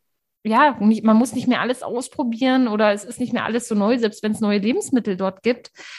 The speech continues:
Es ist halt da, aber es ist nicht mehr so wichtig, weil der Kopf auch nicht mehr ständig in diesem Suchmodus ist von, ja, wo krieg ich wieder was her, wann krieg ich wieder was, also auch da ja Mangel,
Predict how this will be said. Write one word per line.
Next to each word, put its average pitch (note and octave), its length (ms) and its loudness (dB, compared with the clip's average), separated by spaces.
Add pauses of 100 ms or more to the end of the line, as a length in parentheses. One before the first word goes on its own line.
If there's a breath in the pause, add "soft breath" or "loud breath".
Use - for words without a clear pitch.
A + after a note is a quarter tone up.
(360 loud breath)
Es G#3 140 -6
ist A#3+ 200 -4
halt A#3 200 0
da, A3+ 340 0 (100)
aber G#3 160 2
es G3+ 100 -2
ist A3 140 -6
nicht A#3+ 160 2
mehr A3 140 4
so G#3 180 -4
wichtig, G3 420 -4
weil F3 160 0
der F#3 360 -2
Kopf - 240 -4
auch G#3 140 2
nicht G3+ 160 2
mehr G3+ 120 4
ständig A3+ 320 0
in A3 80 2
diesem G3+ 240 0
Suchmodus G#3+ 720 -4
ist F3+ 240 -12
von, F#3+ 340 0 (920 loud breath)
ja, G#3+ 260 4
wo A3 80 0
krieg A#3+ 200 -8
ich C#4 140 -4
wieder A#3 220 2
was A3+ 180 0
her, G#3 180 4
wann F#3+ 180 4
krieg C4+ 200 0
ich B3 180 0
wieder A3 260 2
was, A3 260 -2
also F3+ 180 -6
auch F#3 100 -8
da F#3+ 160 0
ja B3+ 160 2
Mangel, A3+ 480 0